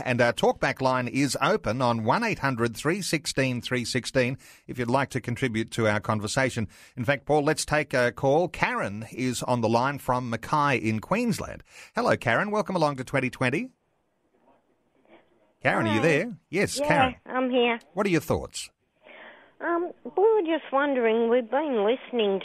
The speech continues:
Speaker 2: to it, and my husband has multiple sclerosis, and about two years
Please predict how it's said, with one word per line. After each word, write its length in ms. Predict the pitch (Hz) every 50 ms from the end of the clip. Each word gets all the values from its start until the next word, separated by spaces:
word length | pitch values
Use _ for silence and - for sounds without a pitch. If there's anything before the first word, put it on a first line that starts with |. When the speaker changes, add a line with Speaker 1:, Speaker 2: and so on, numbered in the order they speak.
| -
Speaker 2:
to 180 | - 165 156 156
it, 160 | 196 262 - - _ _ _ _ _ _ _ _ _ _ _ _ _ _ _
and 580 | - 226 220 214 214 214 214 214 214 214 214 196 - - _ _ _ -
my 340 | 196 226 254 277 277 294 277
husband 540 | 254 262 247 233 208 - - 208 202 208 202
has 260 | 190 196 196 196 190 185 - 185
multiple 640 | 185 185 185 180 175 190 196 185 - - 175 160 165 - - -
sclerosis, 840 | - 160 165 160 151 165 175 180 180 185 - - - - 120 156 170 - -
and 180 | 175 165 175
about 380 | 170 151 - 165 160 156 139 - - _ _ _ _ _ _ _ _ _ _ _ _ _ _ _ - -
two 80 | 247
years 480 | 254 269 254 202 175 185 202 214 208